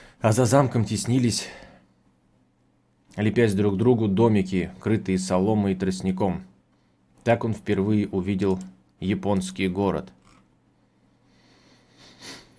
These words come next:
Только сейчас, когда стало уже совсем светло,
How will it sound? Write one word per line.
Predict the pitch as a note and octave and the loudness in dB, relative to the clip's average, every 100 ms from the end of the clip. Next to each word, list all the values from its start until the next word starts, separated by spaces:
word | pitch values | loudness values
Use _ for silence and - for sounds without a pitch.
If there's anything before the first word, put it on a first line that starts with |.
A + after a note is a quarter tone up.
| _ | _
Только | - D3+ C#3+ | 0 2 0
сейчас, | C#3 B2 C3 - | 0 0 0 0
когда | G#2 G2+ | -2 -2
стало | A2+ - A#2 | -2 -2 -2
уже | G#2+ G2+ | -2 -4
совсем | G2 G2+ - A#2+ | -4 -6 -4 -4
светло, | G2+ G2 F#2 A2 B2 | -4 -6 -4 -2 -2